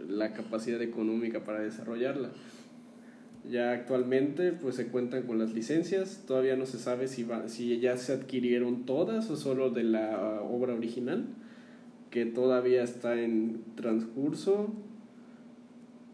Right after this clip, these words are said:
tanto en traducción como en publicaciones. Creo que apenas van en el tomo número cuarenta y cuatro y son ciento veintiséis.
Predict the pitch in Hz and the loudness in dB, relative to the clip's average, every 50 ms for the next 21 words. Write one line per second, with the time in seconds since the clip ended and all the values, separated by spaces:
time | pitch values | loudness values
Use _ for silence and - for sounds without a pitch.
0 | - - - - - 117 113 113 113 110 110 110 110 117 113 110 110 110 110 - | -18 -18 -12 -8 -4 -2 0 0 2 2 2 2 2 2 2 0 0 0 -2 -2
1 | 135 135 143 151 156 156 151 156 143 123 117 110 107 107 104 101 101 101 101 98 | 0 2 2 2 0 0 -2 -2 -2 0 0 0 0 0 -2 -2 -2 -2 -4 -4
2 | 104 101 104 113 113 - 120 117 113 110 104 - 101 101 104 - 143 165 175 180 | -4 -4 -4 -4 -4 -4 -4 -4 -2 -4 -2 -4 -4 -6 -4 -2 0 0 0 0
3 | 180 - - 135 127 127 131 127 117 117 - - 127 123 131 131 123 113 120 117 | -2 -4 -4 -2 -2 -2 -2 -4 -6 -6 -4 -2 -2 0 0 0 0 -2 -2 -2
4 | 120 117 117 113 113 113 113 117 117 117 113 117 113 117 113 110 110 110 - 110 | -2 0 0 0 -2 -2 -2 -4 -2 -2 -2 -2 -2 -2 -2 -2 -2 -2 -4 -4
5 | 110 107 - - 107 107 - - 165 175 - - 196 180 - 143 135 127 123 127 | -4 -4 -4 -4 -6 -8 -6 -6 -6 -6 -6 -6 -6 -6 -4 -4 -4 -2 0 0
6 | 123 117 120 113 110 107 110 110 - - - - 110 98 101 - - - - - | 0 0 -2 0 0 0 0 -2 -4 -6 -8 -6 -6 -6 -6 -8 -12 -14 -16 -18